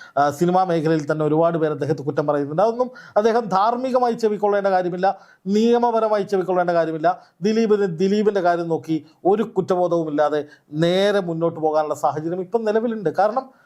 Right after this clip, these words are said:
കോടതി കുറ്റവിമുക്തനാക്കി, ഇനി ആരെന്ത് പറഞ്ഞിട്ട് എന്ത് കാര്യം? ഇനി ഹൈക്കോടതി വീണ്ടും ആ, ആ, കുറ്റവിമുക്തനാക്കിയ വിധി സ്റ്റേ ചെയ്യുകയോ പുനരന്വേഷണത്തിന് ഉത്തരവിടുകയോ അങ്ങനെ എന്തെങ്കിലും ചെയ്താൽ അപ്പോൾ നമുക്ക് സംസാരിക്കാം. നിലവിലെ സാഹചര്യത്തിൽ,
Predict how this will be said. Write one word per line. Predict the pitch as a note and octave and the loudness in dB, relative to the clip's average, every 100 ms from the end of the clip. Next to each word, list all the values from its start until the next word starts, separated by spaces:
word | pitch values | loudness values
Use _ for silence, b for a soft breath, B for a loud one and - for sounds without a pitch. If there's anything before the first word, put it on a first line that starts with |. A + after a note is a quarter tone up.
| b - | b 0
കോടതി | A#3+ C#4+ D4 | 2 2 0
കുറ്റവിമുക്തനാക്കി, | C4 A#3+ C4+ B3 B3 A#3 A3 G#3+ | -2 0 -2 0 0 0 0 -6
ഇനി | A#3 | 0
ആരെന്ത് | A#3+ A3 A#3+ A#3 A3 | 2 2 2 0 0
പറഞ്ഞിട്ട് | G#3 G3+ | -2 -4
എന്ത് | G3 | -2
കാര്യം? | F#3+ E3 C#3+ - _ _ _ _ _ _ _ - | 0 0 -2 -10 _ _ _ _ _ _ _ -4
ഇനി | F3 | 0
ഹൈക്കോടതി | C#4 G#3 A3 C4 D4+ C#4+ | 2 2 0 0 0 2
വീണ്ടും | C#4 B3+ B3+ B3+ B3+ b b - | 0 0 0 -2 -2 b b 0
ആ, | A3 | 0
ആ, | A3+ - G#3 G#3+ G#3+ | 0 -2 0 0 -2
കുറ്റവിമുക്തനാക്കിയ | A3 - A#3+ A#3 G#3+ G3+ A3 A3 - A3+ G#3+ G3+ A3 | -8 -2 -2 0 -4 -4 -4 -4 -2 0 0 -2 -4
വിധി | F#3+ F3 G#3 | -4 -4 -4
സ്റ്റേ | - F#3+ G3 | 0 2 2
ചെയ്യുകയോ | F#3+ F3 F3 E3 F3 F3+ - b b b C#3+ | 2 0 0 2 2 2 -2 b b b 0
പുനരന്വേഷണത്തിന് | F#3+ G3 G3 F#3+ F#3+ F3+ F3+ | 0 2 0 0 -2 -2 -4
ഉത്തരവിടുകയോ | E3+ E3+ E3 D#3 D#3+ A3 D3+ - | 0 0 0 0 2 2 2 -2
അങ്ങനെ | G3+ B3 | -2 0
എന്തെങ്കിലും | A#3 A#3+ B3 | 0 0 -2
ചെയ്താൽ | F3 G3 G#3+ C4 C#4+ | 0 0 2 0 0
അപ്പോൾ | C#4+ - C4 | -4 0 0
നമുക്ക് | G3+ F3 | 0 -2
സംസാരിക്കാം. | C#3+ C3 A#2+ G#2 - _ - - G#3 | -2 -4 -6 -8 -18 _ -20 -10 0
നിലവിലെ | C#4 D4+ A#3+ | 2 4 2
സാഹചര്യത്തിൽ, | F#3+ E3 D3+ C#3+ C#3 F#3+ C4 | 0 0 -2 -4 -4 -6 -6